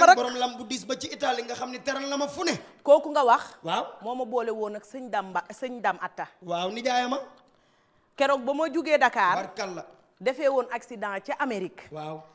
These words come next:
Speaker 2: Ay tolof tolof di ma dal, may jugo ko daan, daf ma ne, "Kaay ma yóbbu la ci ki ñu yaakaar, muy sëñ Dame Atta mu sëñ Ibra Mbacke."
Speaker 1: Eh.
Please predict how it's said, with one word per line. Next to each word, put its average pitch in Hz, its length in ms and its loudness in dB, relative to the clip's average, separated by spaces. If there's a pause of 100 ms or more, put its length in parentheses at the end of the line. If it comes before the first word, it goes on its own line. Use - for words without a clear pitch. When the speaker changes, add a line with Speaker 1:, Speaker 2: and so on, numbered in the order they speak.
(320)
Speaker 2:
Ay 240 180 0
tolof 220 320 -8
tolof 214 300 -8
di 180 140 -12
ma 220 140 -6
dal, 202 280 -4 (120)
may 208 300 -8
jugo 214 220 -4
ko 226 100 -8
daan, 196 320 0
daf 202 120 -8
ma 214 120 -10
ne, 190 120 -8
"Kaay 240 280 0
ma 247 140 -6
yóbbu 233 320 -10
la 202 80 -2
ci 254 120 -10
ki 294 120 -8
ñu 285 160 -6
yaakaar, 226 380 0
muy 247 160 -8
sëñ 277 260 -10
Dame 233 240 -2
Atta 240 220 -8
mu 226 100 -8
sëñ 262 200 -8
Ibra 220 180 -4
Mbacke." 214 340 -6 (500)
Speaker 1:
Eh. 262 220 -6